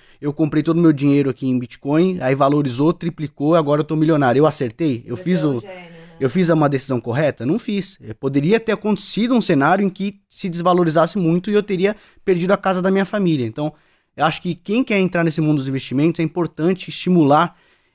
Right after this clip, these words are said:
Speaker 1: é, essa capacidade, e até criativa, né? De você imaginar algo que não aconteceu. É meio abstrato, né? O Taleb até brinca isso. Quem que vai perder tempo imaginando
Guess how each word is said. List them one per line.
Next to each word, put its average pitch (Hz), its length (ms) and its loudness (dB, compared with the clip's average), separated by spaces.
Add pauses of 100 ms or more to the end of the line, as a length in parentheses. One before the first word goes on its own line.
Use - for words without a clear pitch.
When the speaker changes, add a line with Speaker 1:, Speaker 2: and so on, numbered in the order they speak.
Speaker 1:
é, 143 280 4
essa 143 180 -4
capacidade, 156 640 0
e 175 120 2
até 175 180 0
criativa, 175 540 -2
né? 135 80 0
De 131 100 -6
você 175 120 0
imaginar 160 440 4
algo 180 220 -2
que - 80 -8
não 165 80 -2
aconteceu. 131 460 -4
É - 20 0
meio 143 160 2
abstrato, 139 600 0
né? 117 120 -4
O 113 60 -6
Taleb 135 260 -2
até 135 160 -4
brinca 151 340 0
isso. 131 220 -4 (400)
Quem 262 220 0
que 202 200 -4
vai 175 240 4
perder 180 400 0
tempo 202 360 0
imaginando 185 880 2